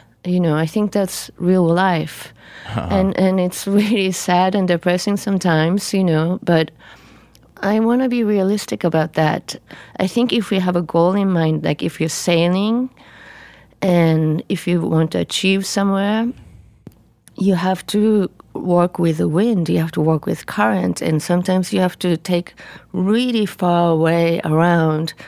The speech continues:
Speaker 1: to get to where you go.
Speaker 2: Mm-hmm.
Speaker 1: And we need to encourage each other. I think that's really important, because it's, it's hard, and not spend so much energy on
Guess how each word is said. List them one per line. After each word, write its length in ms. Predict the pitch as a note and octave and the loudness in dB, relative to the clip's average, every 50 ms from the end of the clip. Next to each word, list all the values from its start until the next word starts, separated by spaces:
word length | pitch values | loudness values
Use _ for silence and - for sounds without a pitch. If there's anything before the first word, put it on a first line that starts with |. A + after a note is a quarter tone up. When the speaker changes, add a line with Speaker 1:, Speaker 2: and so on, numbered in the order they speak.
| - - - _ _ | -20 -20 -20 _ _
Speaker 1:
to 100 | - F#3+ | -8 -8
get 300 | F3 F3+ F#3+ F3+ F3+ - | -4 -2 -2 -2 -4 -4
to 160 | - E3+ E3+ | -4 -2 0
where 220 | E3+ E3 D#3+ D#3+ | 2 2 2 2
you 120 | E3 D#3+ D#3 | 2 0 0
go. 480 | C#3+ - F#3 G3 F3+ F3 F3+ - D3 - - - - - - - - | 0 0 0 2 2 0 0 -2 -6 -8 -14 -20 -20 -20 -20 -8 -6
Speaker 2:
Mm-hmm. 220 | G2+ F2+ E2+ F#2 | -6 -4 -2 0
Speaker 1:
And 680 | F#3 F3+ F3 E3+ E3+ D#3+ E3 E3+ E3+ E3 E3+ E3 E3 - _ _ _ _ _ _ | 2 2 4 4 2 2 2 0 0 -2 -2 -4 -6 -8 _ _ _ _ _ _
we 280 | - - F#3+ G#3+ G#3+ | -6 -2 0 0 0
need 280 | A3+ A#3 A#3 A#3+ A3+ - | 2 2 0 0 -2 -4
to 480 | - - G3 F#3+ F3+ F3 F3+ F3+ F#3 - - - _ - | -4 0 0 2 2 2 0 -2 -4 -6 -10 -18 _ -2
encourage 580 | F#3 F#3 F#3 - - F#3 F3+ F#3 G3 G3+ - - | 0 0 0 0 -2 0 0 2 0 0 0 -2
each 240 | A#3+ A3 - - B3+ | -4 -4 -2 0 0
other. 420 | A#3 A#3 A#3 B3 B3+ C4+ C#4+ C#4 - _ _ _ _ _ _ _ _ _ _ _ _ - | 0 2 0 0 0 -2 -4 -6 -10 _ _ _ _ _ _ _ _ _ _ _ _ -10
I 40 | F#3+ | -4
think 180 | E3+ A#3 A3 A3 | -2 0 0 0
that's 240 | A3 G#3 - - G#3 | 0 -2 -2 -2 -2
really 160 | G3+ G#3 G3+ | 0 0 0
important, 600 | F#3+ F#3+ - - G3+ G3+ - - A#3 A#3 C4 - - - _ _ _ _ _ _ _ _ _ _ _ | 0 -2 -2 -4 -4 -4 -2 -2 -2 -2 -2 -4 -10 -20 _ _ _ _ _ _ _ _ _ _ _
because 400 | - G3 F#3 - - F#3 F3+ E3 | -10 -8 -6 -2 -2 -2 -2 -2
it's, 260 | F#3 - - - - - - | -4 -6 -6 -8 -12 -8 -6
it's 180 | G3 F3+ - | -6 -6 -6
hard, 560 | - - - D#3+ E3 E3 E3 E3+ F#3+ A3 - - - _ _ _ _ _ _ _ _ _ _ _ _ _ _ _ _ _ | -10 -4 0 0 2 4 2 2 2 0 -4 -8 -18 _ _ _ _ _ _ _ _ _ _ _ _ _ _ _ _ _
and 320 | - G3+ F#3+ F3+ F3 F3+ - - | -2 0 2 2 2 2 -2 -4
not 320 | - E3 F#3+ G3 G#3 - | -4 0 0 0 0 -2
spend 340 | - - - - G#3 G3+ G3 | -6 -8 -2 -2 -2 0 0
so 120 | - - F#3+ | -2 0 0
much 180 | G3 F#3 - - | 0 0 -2 -2
energy 440 | - G3 F#3+ F3+ F3+ - F#3 F3 F3 | -2 0 0 0 0 0 0 -2 0
on 600 | - - E3+ E3 D#3+ D#3+ D#3+ D#3 D3+ D#3 D#3 D#3+ | 0 0 0 2 2 2 2 0 0 -2 -4 -6